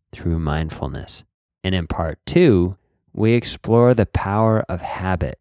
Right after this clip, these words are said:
and Barry shares her seven-step protocol for building a meditation habit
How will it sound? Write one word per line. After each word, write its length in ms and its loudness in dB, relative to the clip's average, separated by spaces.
and 260 -4
Barry 400 4
shares 520 0
her 240 -4
seven-step 1000 -2
protocol 800 -2
for 180 2
building 460 2
a 40 2
meditation 840 0
habit 560 -2